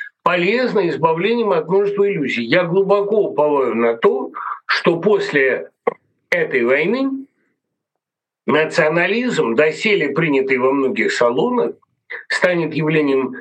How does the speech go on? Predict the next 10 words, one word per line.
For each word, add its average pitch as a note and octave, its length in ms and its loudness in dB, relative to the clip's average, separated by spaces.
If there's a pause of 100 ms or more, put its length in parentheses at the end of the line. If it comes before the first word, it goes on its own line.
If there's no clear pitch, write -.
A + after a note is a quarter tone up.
(120)
таким D#3+ 360 0
же B2 140 0
позорным, A3 640 0
как G3 200 0
сифилис. - 560 -2
Потому D3 340 0
что D#3 120 -2
вот D3+ 220 0
фашизм E3+ 720 0 (420)
по C#3+ 500 2